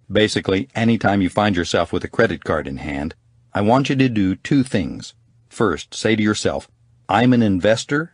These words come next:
not a consumer." Second, ask yourself, "Is this the best use for my money?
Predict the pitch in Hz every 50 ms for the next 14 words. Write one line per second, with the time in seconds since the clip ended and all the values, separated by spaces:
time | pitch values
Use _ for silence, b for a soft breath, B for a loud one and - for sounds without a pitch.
0 | _ - 120 110 113 120 120 - - 123 120 - - 123 104 87 73 - - -
1 | _ _ _ _ _ _ _ _ _ _ _ _ _ _ _ _ _ _ _ _
2 | - - - 120 107 - - - - _ _ _ _ _ _ _ - - 113 120
3 | 131 - - 104 95 - - 101 80 78 - - _ _ _ _ _ _ _ _
4 | _ _ - 127 95 85 98 156 208 208 - - - 98 85 104 113 165 180 -
5 | - - 98 113 135 135 - - 101 92 92 107 120 104 87 87 101 127 165 170